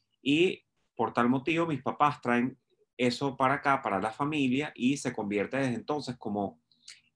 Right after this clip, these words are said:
en un valor para nosotros, tanto para mi hermana como para mí. La discusión cinematográfica, la crítica cinematográfica para nosotros era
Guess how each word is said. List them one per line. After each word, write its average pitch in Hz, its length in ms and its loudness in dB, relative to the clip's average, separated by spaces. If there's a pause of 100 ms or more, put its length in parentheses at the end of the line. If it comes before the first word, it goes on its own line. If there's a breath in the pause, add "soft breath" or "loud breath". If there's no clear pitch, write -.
(120)
en 104 480 -2
un 107 180 -4
valor 113 400 4 (280)
para 101 160 2
nosotros, 98 400 -2
tanto 95 240 -6
para 90 160 -2
mi 92 100 -2
hermana 92 240 -2
como 139 220 0
para 90 180 0
mí. 92 240 -2
La 92 140 -4
discusión 87 340 -10
cinematográfica, 101 840 0
la 90 160 -6
crítica 120 320 -4
cinematográfica 90 720 -6
para 98 140 -6
nosotros 95 340 -10
era 131 220 -2